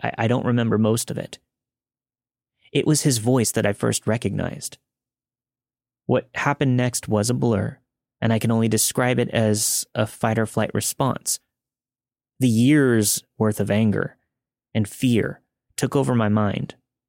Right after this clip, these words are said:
I literally blanked out. He locked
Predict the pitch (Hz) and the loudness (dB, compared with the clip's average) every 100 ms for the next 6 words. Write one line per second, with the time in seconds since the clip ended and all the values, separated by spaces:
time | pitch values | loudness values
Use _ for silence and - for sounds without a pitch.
0 | _ _ _ _ _ - 104 151 139 120 | _ _ _ _ _ -4 0 2 2 2
1 | 110 101 98 107 101 95 - 123 95 - | 2 2 2 2 0 -2 -2 -2 -2 -10
2 | - _ _ _ _ _ _ _ - 139 | -20 _ _ _ _ _ _ _ 0 2
3 | 131 139 - | 4 2 -2